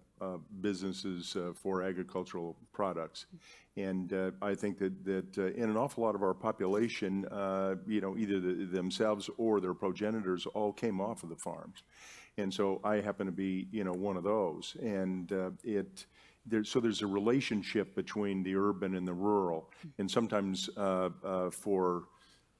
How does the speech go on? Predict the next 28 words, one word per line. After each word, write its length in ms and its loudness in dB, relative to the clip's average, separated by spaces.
we, 260 6
we 260 6
as 160 0
mayors 540 4
operate 480 2
sort 200 2
of 80 0
in 100 0
a 80 -2
non-political 840 2
way. 300 4
I 60 0
mean, 240 -2
I, 280 0
I, 320 0
I 320 0
have 240 0
to 80 -2
work 260 0
with 160 -2
Democrats 560 0
and 140 0
Republicans 800 -2
and 180 -2
no 160 0
parties 580 0
and, 420 -2
and 420 -2